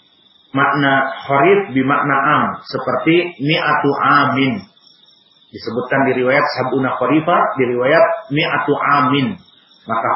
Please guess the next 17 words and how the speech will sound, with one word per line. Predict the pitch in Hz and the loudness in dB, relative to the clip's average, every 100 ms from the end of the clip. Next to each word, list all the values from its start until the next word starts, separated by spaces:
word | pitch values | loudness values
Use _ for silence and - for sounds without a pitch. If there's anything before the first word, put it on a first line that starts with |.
| 123 | 0
kharif | 123 175 185 - - _ _ _ _ _ - | 2 4 2 -2 -16 _ _ _ _ _ -10
dijelaskan | 104 127 151 156 147 127 | -4 0 2 2 0 0
dengan | 120 127 147 139 127 | 0 0 0 0 0
am. | 135 - - - _ _ _ _ - | 0 0 -4 -14 _ _ _ _ -14
Maka | - | -4
Al-Hafidh | - - 196 226 170 | -2 0 2 2 2
Ibnu | 143 143 | 0 0
Hajar | 175 170 131 | 0 2 2
di | 135 | 0
Fathul | 156 135 135 | 0 0 2
Bari | 147 135 | 2 2
mengatakan, | 131 120 120 147 170 214 214 - - - _ - | 0 0 0 2 2 0 -2 -14 -20 -20 _ -2
"Al-kharif | 151 147 143 160 196 196 117 | 0 0 2 4 4 2 -2
zamanun | 135 139 175 180 160 151 | 0 2 2 4 2 2
ma'lum | 151 - 160 190 143 - - _ | 2 2 4 6 4 -2 -10 _
minas | 131 135 135 139 | -4 -2 -2 -2
sana, | 160 160 - - - | 0 2 0 -4 -12